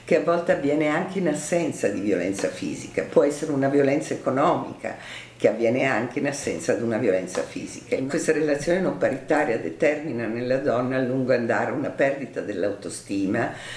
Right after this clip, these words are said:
una perdita della sua capacità di relazionarsi al mondo in modo competente, una perdita progressiva di gioia di vivere,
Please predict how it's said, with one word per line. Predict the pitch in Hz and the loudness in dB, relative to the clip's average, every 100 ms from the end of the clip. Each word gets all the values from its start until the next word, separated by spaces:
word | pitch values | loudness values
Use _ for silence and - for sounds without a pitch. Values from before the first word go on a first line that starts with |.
| - - | -12 -2
una | - 151 | 4 4
perdita | 139 151 139 143 - 113 | 6 4 4 0 -4 -4
della | 120 98 | 2 2
sua | - 127 120 | 2 0 0
capacità | - - 113 - 107 - 127 131 143 | -2 0 -2 -2 -6 0 0 0 -4
di | 131 131 131 | -4 0 2
relazionarsi | 135 143 135 135 127 131 135 135 - | 4 4 2 0 -2 0 0 0 0
al | 135 | 0
mondo | 143 131 131 127 120 92 - - | 2 2 2 2 4 4 2 -2
in | 139 | 0
modo | 127 131 127 | 2 2 0
competente, | - 143 143 - - 87 76 78 - - - - - - - - - - - | 2 2 2 -2 2 2 2 -4 0 0 0 -8 -20 -20 -20 -20 -20 -20 -2
una | 185 170 | 2 4
perdita | 143 180 170 165 135 - | 4 2 2 0 0 -2
progressiva | - 156 147 143 147 - 139 131 135 131 156 - | 0 0 2 0 -2 -4 -2 0 2 2 0 -6
di | 147 143 143 135 - | -8 -4 -2 -2 -2
gioia | 143 147 165 127 | 2 4 4 2
di | 143 | 0
vivere, | 139 165 135 110 113 - - | -4 -2 2 2 0 -4 -12